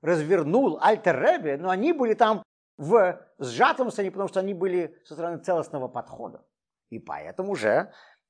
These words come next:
мы знаем, что от Баал Шем Това пошло потом два типа хасидизма. Один тоже называется Хабад,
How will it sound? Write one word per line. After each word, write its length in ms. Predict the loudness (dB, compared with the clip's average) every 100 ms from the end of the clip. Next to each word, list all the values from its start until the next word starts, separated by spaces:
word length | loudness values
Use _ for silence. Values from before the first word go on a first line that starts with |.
| _
мы 140 | -10
знаем, 280 | -6 -6 -6
что 300 | -8 -10 -8
от 240 | -2 -2 -2
Баал 240 | -2 -2
Шем 260 | -4 -6 -6
Това 380 | -14 -14 -18 _ _ _ _ _
пошло 480 | -10 -8 -6 0 0
потом 460 | 0 -2 -2 -2 -4
два 600 | 0 2 2 -2 -10 _ _ _
типа 340 | -8 -6 -6
хасидизма. 840 | -6 -6 -8 -14 -14 -16 -20 -20 _
Один 340 | -16 -10 -10
тоже 220 | -8 -10 -12
называется 560 | -12 -8 -8 -10 -14
Хабад, 840 | -10 -6 -6 -4 -4 -4 -12 -14